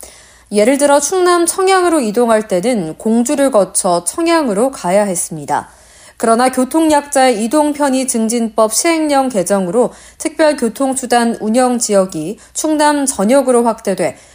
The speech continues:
앞으로는 대전의 교통약자가 충남 전역으로 이동할 때는 환승 없이 갈 수 있게 됐습니다.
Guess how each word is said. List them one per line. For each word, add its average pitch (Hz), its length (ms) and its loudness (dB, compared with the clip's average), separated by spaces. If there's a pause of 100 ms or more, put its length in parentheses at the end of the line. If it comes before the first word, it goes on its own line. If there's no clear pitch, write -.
앞으로는 208 400 -2
대전의 240 400 0
교통약자가 233 1040 0
충남 320 480 0
전역으로 214 460 -2
이동할 196 480 -2
때는 202 360 -4 (220)
환승 330 420 -2
없이 208 460 -2
갈 165 220 -6
수 - 120 -4
있게 190 280 -4
됐습니다. 147 640 -8